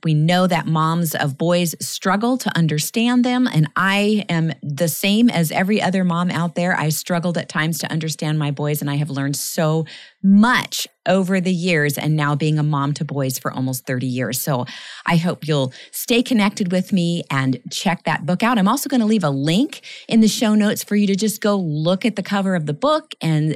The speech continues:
see some little excerpts from the book and some pre-reader quotes. So some moms have read the book already and they have left their comments. And so those are there as well. I'll leave that link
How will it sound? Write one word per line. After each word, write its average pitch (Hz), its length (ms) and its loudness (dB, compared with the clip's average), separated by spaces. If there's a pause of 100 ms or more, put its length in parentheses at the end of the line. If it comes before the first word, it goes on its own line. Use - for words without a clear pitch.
see 185 240 -2
some 180 180 -2
little 143 280 -2
excerpts 233 500 -2
from 220 200 0
the 202 80 2
book 202 340 -2
and 151 160 -2
some 139 240 -2 (400)
pre-reader 226 720 2
quotes. 190 520 0
So 160 160 0
some 156 200 -2
moms 160 260 0
have 156 220 -2
read 160 340 0
the 196 60 2
book 185 240 -2
already 180 560 0 (400)
and 165 340 0
they 180 300 2
have 156 440 0 (100)
left 165 400 -2
their 170 120 0
comments. 269 540 0
And 160 220 0
so 170 220 0
those 175 300 2
are 185 100 2
there 160 260 0
as 143 220 -2
well. 139 280 0
I'll 135 180 -2
leave 143 220 -2
that 147 200 -2
link 127 400 -4